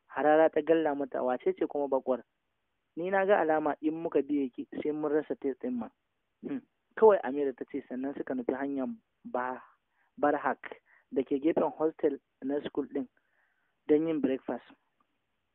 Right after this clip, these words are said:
Sanda suka ordering kafin suka zauna taɗi suka yi wanda za ka rantse Amira sun daɗe da sanin juna da Hamida, don duk su ukun babu baya a wajen surutu.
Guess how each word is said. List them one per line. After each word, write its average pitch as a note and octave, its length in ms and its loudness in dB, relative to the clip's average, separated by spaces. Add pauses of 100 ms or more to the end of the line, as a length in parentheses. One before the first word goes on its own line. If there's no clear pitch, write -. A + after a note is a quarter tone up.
(580)
Sanda B3+ 260 6
suka A#3 220 4
ordering F#3 460 6
kafin C#3 460 2
suka - 220 0
zauna D3 380 0
taɗi D3 400 -4
suka C#3+ 180 -2
yi C#3 80 4
wanda D3+ 340 2
za C#3+ 160 2
ka C3+ 140 -2
rantse F3+ 500 4 (380)
Amira D3+ 380 2
sun E3+ 140 -6 (120)
daɗe F#3 300 4
da C#3 140 -2
sanin C#3+ 280 -4
juna C3+ 280 -2
da B2+ 100 -2
Hamida, A#2+ 480 -6 (500)
don D#3+ 240 0
duk - 180 -4
su - 340 -6
ukun G#3 340 0 (140)
babu E3 420 4 (340)
baya D3 380 2 (140)
a C#3 60 0
wajen C3+ 280 -2
surutu. B2 480 -8